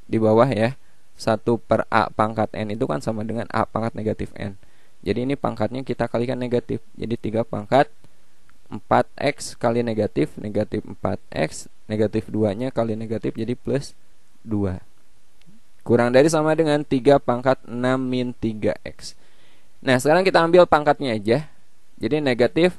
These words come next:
empat X tambah dua kurang dari sama dengan enam dikurangi tiga X.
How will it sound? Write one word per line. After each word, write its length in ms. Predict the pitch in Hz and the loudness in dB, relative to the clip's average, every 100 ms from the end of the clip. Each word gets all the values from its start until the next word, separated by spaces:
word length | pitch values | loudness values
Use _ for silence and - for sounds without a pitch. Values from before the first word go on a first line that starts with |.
| - | -6
empat 440 | 127 123 - 120 - | -8 0 4 4 2
X 280 | 110 110 - | -4 -4 -2
tambah 480 | 117 113 113 104 117 | -2 0 2 2 0
dua 400 | 101 117 147 - | 0 4 4 2
kurang 320 | - 117 113 113 | -2 0 0 2
dari 160 | 131 | 0
sama 240 | 147 135 135 | 0 0 0
dengan 280 | 135 117 117 - | 0 -2 -2 -6
enam 400 | 113 120 135 139 | -4 -2 -2 -2
dikurangi 640 | 113 - 110 113 131 147 - - - - - - | -2 0 0 0 -2 -6 -10 -14 -14 -14 -8 -6
tiga 280 | 101 98 - | -4 -4 -4
X. 480 | 101 - - - | -8 -10 -12 -12